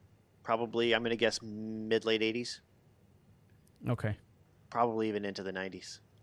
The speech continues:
Speaker 2: Into the nineties? Okay.
Speaker 1: I'm gonna guess. I don't know. I have
Speaker 2: It's possible.
Speaker 1: nothing,
Speaker 2: I mean,
Speaker 1: nothing to
Speaker 2: they're
Speaker 1: back
Speaker 2: in
Speaker 1: that up.
Speaker 2: Colorado.
Speaker 1: Yeah. Well, no,
Speaker 2: Okay.
Speaker 1: they didn't start out in Colorado. They ended up there.
Speaker 2: Oh, all right.
Speaker 1: Uh, they're California transplants.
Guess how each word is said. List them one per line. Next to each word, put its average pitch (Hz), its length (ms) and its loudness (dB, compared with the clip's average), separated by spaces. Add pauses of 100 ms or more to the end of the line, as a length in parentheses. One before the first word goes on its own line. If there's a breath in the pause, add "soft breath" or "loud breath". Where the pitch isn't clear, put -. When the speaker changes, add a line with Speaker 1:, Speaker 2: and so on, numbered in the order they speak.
(300)
Speaker 2:
Into 151 220 0
the 113 80 0
nineties? 117 400 0
Okay. - 260 -4 (580)
Speaker 1:
I'm 151 140 10
gonna 123 140 10
guess. 87 440 -2
I 113 120 2
don't 92 120 -4
know. 87 140 -6 (380)
I 113 80 4
have 110 120 4 (240)
Speaker 2:
It's 226 120 0
possible. 147 380 8
Speaker 1:
nothing, 190 260 2
Speaker 2:
I 127 60 6
mean, 135 80 8
Speaker 1:
nothing 139 120 12
to 131 60 8
Speaker 2:
they're 135 120 12
Speaker 1:
back 120 100 10
Speaker 2:
in 147 80 10
Speaker 1:
that 135 120 8
up. 131 100 12
Speaker 2:
Colorado. 107 480 4 (400)
Speaker 1:
Yeah. - 100 -4 (140)
Well, 180 180 10
no, 180 100 8
Speaker 2:
Okay. 170 60 8
Speaker 1:
they 135 100 6
didn't 131 140 0
start 117 160 2
out 131 100 6
in - 60 -6
Colorado. - 340 -8
They - 80 -4
ended 92 180 -4
up 101 140 -2
there. - 160 -6 (720 soft breath)
Speaker 2:
Oh, 190 60 10
all 127 160 8 (360)
right. 110 160 0
Speaker 1:
Uh, - 220 -2
they're 135 120 2
California 156 500 8
transplants. - 800 -4